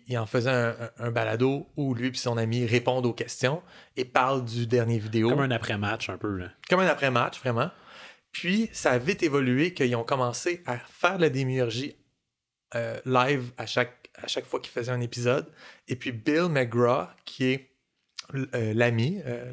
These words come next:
Speaker 1: le partenaire, lui, il a commencé à inventer un monde qui est, ma foi, très cool.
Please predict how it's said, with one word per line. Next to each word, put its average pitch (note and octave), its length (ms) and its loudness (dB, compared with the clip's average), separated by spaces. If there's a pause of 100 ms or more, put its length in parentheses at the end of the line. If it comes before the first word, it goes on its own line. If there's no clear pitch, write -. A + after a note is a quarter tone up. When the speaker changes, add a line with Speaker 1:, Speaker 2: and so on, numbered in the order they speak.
(120)
Speaker 1:
le B2 100 -4
partenaire, A#2+ 460 -2 (360)
lui, B2+ 760 -2
il C3 160 -8
a C3+ 40 -4
commencé D#3+ 360 0
à - 20 4
inventer D3 300 2
un C3+ 100 2
monde C#3 380 -2 (960)
qui - 100 -6
est, D3+ 40 2
ma C#3 120 2
foi, E3+ 160 -6
très A3+ 320 -6
cool. F3 360 -4